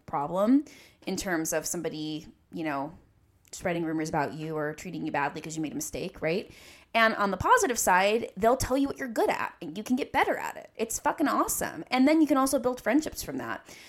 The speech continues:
That's what we strongly recommend if you're a top looking for a bottom. Um, if you're an experienced top looking for bottoms and you have all the skill sets and you don't need to learn how and you're able to offer things and you're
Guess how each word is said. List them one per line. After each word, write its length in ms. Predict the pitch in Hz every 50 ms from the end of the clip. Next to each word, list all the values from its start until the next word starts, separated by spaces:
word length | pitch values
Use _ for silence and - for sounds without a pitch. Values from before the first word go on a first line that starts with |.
| - - -
That's 120 | 220 240
what 100 | 302 277
we 60 | 285
strongly 320 | 269 - 262 240 233 233 214
recommend 360 | 208 208 208 190 190 185 185
if 100 | 175 -
you're 100 | - 175
a 60 | 170
top 240 | - - 185 170 165
looking 220 | 165 - 165 170
for 100 | - 160
a 60 | 151
bottom. 400 | - 143 139 143 - 113 160 151 - -
Um, 220 | 208 202 190 190
if 160 | 190 208 196
you're 200 | 208 233 285 311
an 60 | 247
experienced 720 | - - - - - - 262 320 330 311 294 302 294 -
top 160 | - 196 165 -
looking 240 | 165 170 175 165
for 100 | 156 165
bottoms 640 | 160 156 151 151 151 151 151 151 147 151 156 - - -
and 520 | - 175 160 160 151 151 151 151 151 - - - - - - _ _ _
you 200 | - 185 180 175
have 320 | - - 220 226 226 214
all 80 | 196 180
the 100 | 175 175
skill 300 | 175 - - 180 165 165
sets 240 | - 175 160 160 170
and 80 | 175
you 80 | 165 160
don't 240 | 180 185 202 - 151
need 160 | 190 185 180
to 80 | 196 170
learn 200 | 170 165 165 175
how 340 | 175 170 160 160 160 160
and 140 | 156 156 160
you're 140 | 160 160 160
able 240 | 151 185 196 180 175
to 100 | 180 -
offer 300 | 101 160 160 - - 165
things 460 | - - 165 160 160 160 160 160 -
and 340 | 160 151 147 151 151 - -
you're 460 | - 165 175 180 175 170 165 165 165